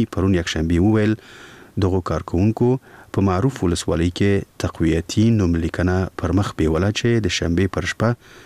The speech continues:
پر دې ولسوالۍ د حملې ښکار شول. د افغانستان د دفاع وزارت یو ویاند ویلي، دغه کارکوونکي د ولسوالۍ په ودانۍ کې دیره وو چې وسلوالو طالبانو یې د باندې په منفجره موادو ډک هغه څلور حموي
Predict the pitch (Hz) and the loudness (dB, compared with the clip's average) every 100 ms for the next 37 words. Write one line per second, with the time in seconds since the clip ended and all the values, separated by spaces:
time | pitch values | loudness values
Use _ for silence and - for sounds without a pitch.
0 | - - 85 76 90 85 82 - 82 98 | -20 -4 -2 0 0 0 -2 -2 0 2
1 | 110 107 80 80 82 90 98 - 113 80 | 2 0 -4 -2 0 0 0 -2 -2 -2
2 | - 80 78 - - - - - - 80 | -2 -2 -2 -6 -20 -20 -20 -8 -2 -2
3 | 80 76 - 95 98 87 80 90 90 85 | 0 -2 0 0 0 0 -2 -2 -2 -2
4 | 80 82 82 85 - 78 80 92 90 90 | -2 -2 -2 -2 -2 0 0 0 0 2
5 | 113 110 110 - - - - 87 80 80 | 2 2 -2 -8 -20 -10 -4 -2 -2 -4
6 | - - 98 98 98 95 82 85 - 87 | -4 0 0 2 0 2 0 0 -2 -2
7 | 85 104 - 101 87 82 90 95 101 90 | 0 0 2 0 0 0 0 0 0 0
8 | 82 80 104 117 117 - - - - 80 | 0 2 2 2 2 -2 -16 -16 -4 -2
9 | 78 - 82 82 82 - 82 78 101 101 | -2 -2 -2 0 0 -2 -4 -2 0 2
10 | 104 98 98 98 90 85 104 101 80 90 | 2 2 0 0 -2 -2 0 0 -2 -4
11 | - - - - - 78 78 80 - 80 | -8 -20 -20 -8 -2 0 0 -2 -2 -4
12 | 87 90 95 92 85 92 95 87 87 107 | -2 0 0 0 0 -2 0 0 0 -2
13 | - - 101 101 98 - 82 98 90 87 | -4 -4 -2 -2 -4 -4 0 0 -2 -4
14 | 80 82 92 | -2 0 0